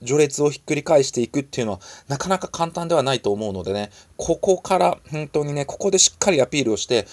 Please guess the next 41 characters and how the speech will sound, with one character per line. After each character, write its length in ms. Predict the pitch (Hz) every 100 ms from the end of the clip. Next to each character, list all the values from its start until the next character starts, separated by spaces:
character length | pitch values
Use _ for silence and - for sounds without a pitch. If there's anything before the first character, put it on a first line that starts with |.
| - -
あ 120 | 113
の、 380 | 107 107 107 98
あ 40 | 120
る 80 |
程 160 | - 147
度 140 | 104
監 240 | - 123 117
督 160 | 117
の 60 | 113
信 180 | - 120
頼 100 | 104
を 20 |
勝 220 | - 123
ち 140 | - 147
得 100 | 131
て 60 |
お 100 | -
く 120 | -
っ 20 | 139
て 160 | _
い 60 | -
う 40 |
こ 120 | 110 147
と 80 |
が、 160 | 143 92 - - - _
ま 100 | 180
ず 140 | 143
ね、 160 | 104 104
チ-、 260 | 101 - -
チ 160 | -
ー 40 | 110
ム 60 |
の 140 | 95 90
前 160 | 113 113
半 260 | 123 110
戦 320 | 104 113 101 104
に 120 | 113
と 100 | 156
っ 40 |
て 120 | 156 156
は、 180 | 107